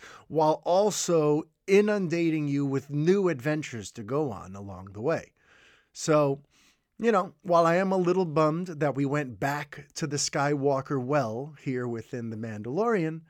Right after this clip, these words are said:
you know, you gotta hand it to the team behind The Mandalorian, 'cause they've shown that there is a way to balance the two ideas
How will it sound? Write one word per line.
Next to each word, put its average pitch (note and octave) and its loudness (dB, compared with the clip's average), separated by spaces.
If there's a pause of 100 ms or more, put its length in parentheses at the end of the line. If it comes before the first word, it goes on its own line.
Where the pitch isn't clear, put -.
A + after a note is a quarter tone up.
(600)
you F#3 4
know, E3 2 (320)
you D#3+ 2
gotta F#3 6
hand F3 0
it D#3 -10
to C#3 -2
the C#3+ -6
team D#3 -4
behind C3+ -4
The B2+ -6
Mandalorian, B2+ -2 (360)
'cause C#3 -2
they've D3 0
shown D#3 -2
that C3 -6
there C3 -4 (160)
is G#3 6
a F3+ 2
way D3+ 2
to C#3+ -8
balance D3 -4
the D3 -14
two D3 -4
ideas B2 -6